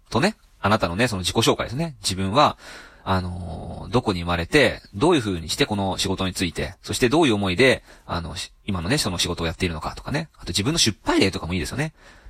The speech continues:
あの、やっぱり可愛げがあるじゃないですか、失敗例って。うん。で、よくあるのが、すごくこう、自慢ばかりをね、こう、載せてる人がいるんですよね。あの、「私は何々という資格を取って、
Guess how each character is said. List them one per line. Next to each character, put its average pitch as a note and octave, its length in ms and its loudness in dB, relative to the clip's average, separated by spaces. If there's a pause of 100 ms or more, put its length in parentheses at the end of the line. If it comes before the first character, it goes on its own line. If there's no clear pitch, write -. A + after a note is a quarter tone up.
(140)
あ G#2 120 -2
の、 F#2+ 240 -6
や - 60 -8
っ - 40 -10
ぱ - 80 4
り - 100 0
可 - 140 2
愛 A3+ 100 6
げ A#3 80 2
が B3+ 60 6
あ - 20 8
る - 60 0
じ G2+ 60 2
ゃ - 20 2
な F2 40 0
い - 20 0
で - 20 -4
す - 60 -6
か、 - 80 0
失 - 160 -4
敗 F2+ 160 4
例 E2 80 -6
っ - 40 -10
て。 - 200 -10 (220)
う F#2+ 60 -6
ん。 F#2 100 -6
で、 C3 140 4
よ A3 100 0
く A3+ 100 4
あ C#3+ 40 8
る G#2 80 2
の F2+ 80 -4
が、 G2 240 4 (360)
す - 120 -4
ご A3+ 100 4
く E3 80 -8
こ A2+ 220 4
う、 F2 60 -2
自 G#2+ 160 2
慢 D#3+ 580 2
ば E3+ 100 4
か E3 100 4
り G#2 80 4
を F2 60 -4
ね、 G2+ 240 0
こ F#2+ 140 -6
う、 F2+ 200 -6 (560)
載 G#2+ 100 0
せ F#2+ 100 -4
て G#2 100 4
る E2+ 680 -4
人 G2+ 180 0
が E2+ 100 2
い F#2+ 80 -2
る F2+ 60 -4
ん - 20 -6
で E2+ 60 -10
す G2 40 -4
よ C3+ 60 0
ね。 E3 220 0
あ F2 120 -8
の、 F2 140 -6
「私 G#2+ 240 2
は A#2 140 8
何 G2+ 160 0
々 C3+ 140 4
と F#2 80 -4
い - 20 -2
う - 20 -4
資 - 80 0
格 F#2 180 -2
を F#2 60 -4
取 F#2+ 120 -4
っ - 20 -16
て、 E2+ 240 0